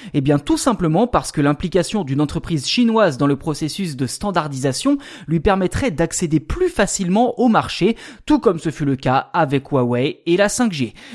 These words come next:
Oui mais voilà, les Américains ne l'entendent certainement pas de cette oreille et ont également prévu de prendre en main ce processus. Vous l'avez compris, c'est désormais un combat politique et technologique entre deux géants qui s'annoncent, en attendant qu'une norme ne soit officiellement trouvée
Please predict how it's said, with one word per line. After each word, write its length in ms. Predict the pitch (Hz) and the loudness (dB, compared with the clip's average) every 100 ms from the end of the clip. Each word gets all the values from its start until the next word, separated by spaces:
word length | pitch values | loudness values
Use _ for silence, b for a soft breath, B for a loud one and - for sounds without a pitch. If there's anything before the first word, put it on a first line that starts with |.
| 196 | -4
Oui 160 | 160 202 | 2 2
mais 80 | |
voilà, 320 | 147 131 139 196 | 4 2 2 2
les 160 | 139 | 2
Américains 480 | 143 143 151 147 233 | 2 0 -2 -2 -2
ne 80 | 175 | 0
l'entendent 420 | 170 190 220 226 | -2 -2 -2 -2
certainement 600 | - 330 311 - 233 214 | -2 -2 -2 -2 0 0
pas 140 | - | 0
de 40 | 180 | 0
cette 240 | 175 143 | -2 -2
oreille 300 | 139 185 247 B 247 160 | 0 2 0 B -4 2
et 80 | |
ont 120 | 190 - | 4 2
également 440 | 247 277 240 208 190 | -2 2 2 2 -2
prévu 320 | - 160 226 | -2 0 2
de 80 | 180 | 0
prendre 340 | - 190 156 | 0 -4 0
en 80 | 139 | 0
main 140 | 175 | 0
ce 100 | 208 | -2
processus. 680 | 135 185 180 139 - 196 - B B 175 | -6 -4 -4 -4 -4 -4 -4 B B -4
Vous 100 | 143 | 0
l'avez 180 | 135 | 0
compris, 320 | 135 151 - 196 | 0 -2 -2 -4
c'est 100 | 185 | -2
désormais 440 | 151 156 170 208 | 0 0 2 0
un 100 | 196 | -2
combat 320 | - 214 208 | -2 0 0
politique 680 | 208 - 262 247 277 233 - | 0 0 0 0 -2 -4 -6
et 160 | - 269 | -2 -2
technologique 720 | 277 269 226 214 185 151 196 - | -2 -2 0 0 0 0 -2 -2
entre 300 | 160 - 175 | -4 0 -2
deux 280 | 135 175 269 | 0 2 2
géants 200 | 165 151 147 170 | 2 2 2 0
qui 180 | - 208 | -6 -4
s'annoncent, 540 | - 131 123 160 - B B 196 | 0 2 2 -2 -6 B B -2
en 120 | 139 | 0
attendant 360 | 135 143 131 143 | 2 0 -2 -2
qu'une 280 | - 180 | -2 0
norme 380 | 156 165 196 202 | 2 2 2 2
ne 200 | 143 185 | 2 2
soit 300 | 240 160 131 - | 2 2 2 2
officiellement 640 | 240 240 214 214 185 165 | 0 0 -2 0 2 0
trouvée 420 | - 151 127 151 | -2 -2 0 0